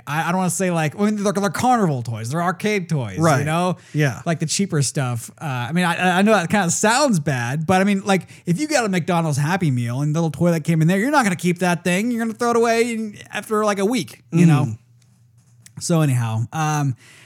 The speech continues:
Speaker 1: so they might have been also, like, transitional characters. They were fine. They were, they were funny in the movie.
Speaker 2: They were hilarious. And,
Speaker 1: Yeah.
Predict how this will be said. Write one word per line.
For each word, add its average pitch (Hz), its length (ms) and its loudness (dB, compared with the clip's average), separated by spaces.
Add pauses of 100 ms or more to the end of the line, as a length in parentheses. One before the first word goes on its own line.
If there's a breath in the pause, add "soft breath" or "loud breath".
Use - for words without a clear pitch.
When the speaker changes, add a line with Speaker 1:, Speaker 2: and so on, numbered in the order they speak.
(220 loud breath)
Speaker 1:
so - 220 -2
they 214 140 4
might 190 380 2
have 156 120 0
been 165 160 2
also, 151 360 0
like, 139 160 0
transitional 143 580 0
characters. 135 540 -2
They 277 160 -2
were 202 100 4
fine. 175 380 -2
They 170 100 0
were, 151 120 0
they 151 200 -2
were 131 140 -2
funny 147 320 -2
in 135 80 0
the 127 60 -2
movie. 127 480 -2
Speaker 2:
They 208 120 4
were 233 120 4
hilarious. 139 880 4
And, 170 80 -4
Speaker 1:
Yeah. 208 180 4